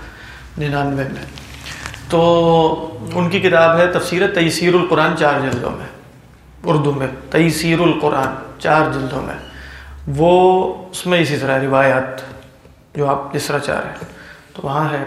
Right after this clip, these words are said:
پھر یہ جو احسن البیان ملتی ہے مختصر والی چھوٹی، اس میں بھی روایات کی کثرت ہے۔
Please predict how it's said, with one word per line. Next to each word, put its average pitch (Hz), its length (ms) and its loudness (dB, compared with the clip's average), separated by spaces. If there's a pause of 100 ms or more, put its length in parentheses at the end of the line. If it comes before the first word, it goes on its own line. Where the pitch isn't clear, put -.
پھر 165 100 -4
یہ 170 140 -2
جو 160 220 -2
احسن 147 260 0
البیان 156 360 2
ملتی 151 320 0
ہے 151 60 0
مختصر 147 360 0
والی 151 280 2
چھوٹی، 147 360 0 (100)
اس - 140 -10
میں 147 100 0
بھی 160 260 -2
روایات 147 460 4
کی 151 80 -2
کثرت 147 380 -4
ہے۔ 117 60 -10